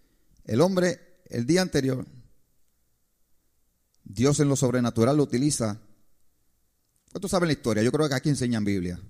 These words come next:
¿verdad que sí? Todo lo que hizo Elías con los profetas y el altar que edificó, el agua que echó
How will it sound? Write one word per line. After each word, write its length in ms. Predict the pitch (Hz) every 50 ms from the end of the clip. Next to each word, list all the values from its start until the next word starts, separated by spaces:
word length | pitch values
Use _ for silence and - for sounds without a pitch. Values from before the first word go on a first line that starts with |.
| -
¿verdad 180 | - - 92 110
que 80 | 117 120
sí? 200 | - 147 117 - - _ _ _ _ _ _ _ _ _ _ _ _ _ _ _ _ _ _ _ _ _ _ _ _ _ _ _ - _
Todo 200 | - 104 110 123
lo 100 | 127 123
que 100 | - 123
hizo 200 | 123 117 - 139
Elías 260 | 117 113 127 131 127 -
con 120 | - 104
los 80 | 107 -
profetas 680 | - 101 95 - 127 139 143 143 - - 113 107 104 107
y 140 | 98 87
el 100 | 90 95
altar 400 | 95 85 - - 113 113 127 123
que 80 | - 123
edificó, 640 | 107 98 80 78 80 - - 113 123 123 127 120 110
el 80 | 110
agua 280 | 110 117 123 117 113 104
que 80 | - 92
echó 600 | - - - 120 127 135 135 131 131 123 120